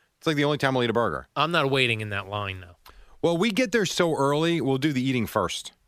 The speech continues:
Speaker 2: Even the Shake Shack, if you get there early, is not a line?
Speaker 1: See, I've never had a problem. For a seven o'clock game, if we're in the ballpark at six, I've never had an issue. You might wait three minutes.
Speaker 2: Right.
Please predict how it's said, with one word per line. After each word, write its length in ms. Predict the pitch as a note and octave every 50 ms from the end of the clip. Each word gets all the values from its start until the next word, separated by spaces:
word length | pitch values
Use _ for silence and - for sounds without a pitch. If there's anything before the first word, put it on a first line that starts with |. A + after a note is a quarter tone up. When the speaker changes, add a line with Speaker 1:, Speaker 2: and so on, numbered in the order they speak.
| _ _ -
Speaker 2:
Even 280 | F3+ G3 G#3 G#3 G#3+ G#3
the 80 | F#3+
Shake 300 | - - - F#3 F#3+ F3+
Shack, 240 | - - F3+ D#3+ C3+
if 80 | C#3 C#3+
you 100 | D#3+ F3
get 200 | - F3 D#3+ -
there 140 | D3+ D3+
early, 280 | E3+ D#3 C#3+ D3 D3+ D3+
is 100 | C#3 B2+
not 160 | C#3 C3+ C3+
a 60 | C3+
line? 220 | C3 C3+ C3+ C#3+ D#3
Speaker 1:
See, 80 | D3 C3+
I've 160 | C3+ C3+ B2+
never 240 | C3+ C#3 C3+ C3 C3+
had 140 | C3 C3 B2
a 40 |
problem. 500 | - - - A2 G#2+ G#2 F2 F#2 F2 E2
For 380 | - - - A2 G#2+ G#2 G#2+ F#2+
a 60 | G2+
seven 300 | - - - C3 B2 B2+
o'clock 340 | B2+ - - A#2+ A#2+ A2+ F#2
game, 320 | G#2+ A#2 A#2 A#2 A2+ A2
if 60 | F2+ F2
we're 100 | A2 A2+
in 80 | A2
the 80 | A2 F#2
ballpark 460 | G2 G2+ G#2+ - - A2 A2 G#2 -
at 80 | F#2+ -
six, 340 | - - A#2 A#2+ A2 - -
I've 100 | G2 F2
never 300 | F#2+ G2 G2+ G2 F#2+ F#2+
had 140 | E2+ F2 F2
an 80 | E2 D#2
issue. 240 | D2+ - - - - - _ _ _ _ _ _
You 100 | - D#3
might 200 | D3 C3+ B2 G2+
wait 180 | G#2+ G2+ F2+ -
three 260 | - - F#2+ G#2 G2+ F#2
minutes. 420 | F2 D#2 B1 - - - - A2
Speaker 2:
Right. 260 | A2 G2+ F#2 F2 -